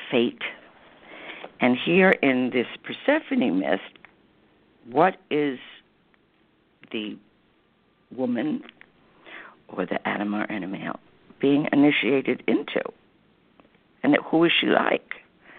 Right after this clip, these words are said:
And who is she in you? You see, Persephone is very secret. And the woman who has a strong Persephone,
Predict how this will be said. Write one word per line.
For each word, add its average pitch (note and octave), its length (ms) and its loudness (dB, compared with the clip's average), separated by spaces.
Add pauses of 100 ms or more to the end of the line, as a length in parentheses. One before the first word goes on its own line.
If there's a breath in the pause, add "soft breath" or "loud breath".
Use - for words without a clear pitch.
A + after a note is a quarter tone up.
(540 loud breath)
And B2+ 80 6
who D#3 220 -2
is D#3 60 4 (100)
she D#3 340 2
in C3+ 160 6
you? F3+ 320 2 (2500 loud breath)
You C3 160 -2
see, D3+ 300 6 (800)
Persephone D#3 920 0 (200)
is B2+ 280 2 (1400)
very C#4+ 260 4 (180)
secret. - 380 -6 (2500 loud breath)
And C#3+ 140 -4
the E3 60 -2
woman F#3 260 0
who F3 160 -2
has D3+ 140 0
a C#3+ 160 -4
strong D3 320 0
Persephone, - 760 -2